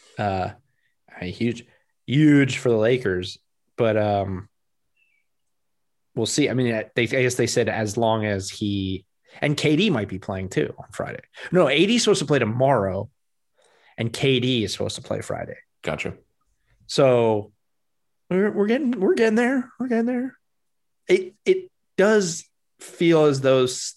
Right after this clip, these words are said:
Speaker 1: these teams are just being a little more cautious than they normally would be just to get these guys healthy for the playoffs.
Speaker 2: Mm-hmm. And with K D, it makes more s-, well, no, for both of them, it actually makes a lot of
Speaker 1: Yeah,
Speaker 2: sense.
Speaker 1: yeah.
Speaker 2: But
Speaker 1: Makes, Dame just hit a, a little, little mid-range jumper, one oh three, one oh three.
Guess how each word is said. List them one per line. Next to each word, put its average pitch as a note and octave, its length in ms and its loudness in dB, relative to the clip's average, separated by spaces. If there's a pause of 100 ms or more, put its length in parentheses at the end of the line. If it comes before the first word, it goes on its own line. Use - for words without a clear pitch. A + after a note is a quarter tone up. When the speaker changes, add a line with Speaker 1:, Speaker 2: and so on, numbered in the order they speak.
Speaker 1:
these C#3 140 -2
teams C3 300 -2
are A2+ 80 2
just A2+ 280 -6
being A#2+ 160 0
a A2 60 -2
little C#3+ 440 2
more C3 160 0
cautious A#2+ 540 -2 (420)
than A#2 140 0
they A2+ 100 0
normally A2+ 380 0
would G#2 200 2
be G#2 180 -4
just - 280 -8
to G2+ 60 -6
get F#2+ 160 -6
these F#2 160 -8
guys F2+ 200 -6
healthy - 260 -10
for - 120 -14
the C2 80 -10
playoffs. - 480 -16
Speaker 2:
Mm-hmm. G2 280 -2 (320)
And A2 100 2
with A2 180 0
K D#3 180 0
D, A2+ 220 2
it F#2+ 100 0
makes F#2 280 -2
more F#2 120 0
s-, - 220 -8
well, G#2+ 220 2
no, D#2+ 180 -4
for F2 140 -6
both E2 260 -4
of - 80 -8
them, - 180 -10
it E2+ 40 -2
actually E2 260 -4
makes E2 220 -8
a - 20 -6
lot - 120 -4
of F#2+ 40 -4
Speaker 1:
Yeah, F#2 60 -6
Speaker 2:
sense. F2+ 140 -8
Speaker 1:
yeah. - 100 -12
Speaker 2:
But - 260 -2
Speaker 1:
Makes, G#2+ 160 -12 (380)
Dame D3+ 240 2
just C3+ 160 0
hit B2+ 100 4
a, G2 280 0 (300)
a G#2+ 80 -2
little, F#2+ 400 -2 (280)
little G2 340 -6 (340)
mid-range A#2 440 0
jumper, A2 340 -2
one A#2 240 0
oh A#2 80 2
three, A#2 240 0
one G#2+ 220 0
oh G2+ 80 -4
three. G2 380 -6